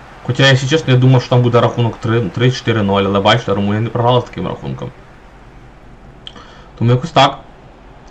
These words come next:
Удар ще один Доку, кривий удар Доку і відворіт. Доку, що ти там?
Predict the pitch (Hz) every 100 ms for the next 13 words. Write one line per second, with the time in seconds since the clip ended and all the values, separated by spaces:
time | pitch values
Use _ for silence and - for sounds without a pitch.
0 | - 120 131 131 139 131 127 147 165 -
1 | 123 120 127 120 120 117 151 147 113 104
2 | 110 113 117 107 107 107 98 - - -
3 | 117 123 - - 170 - 90 92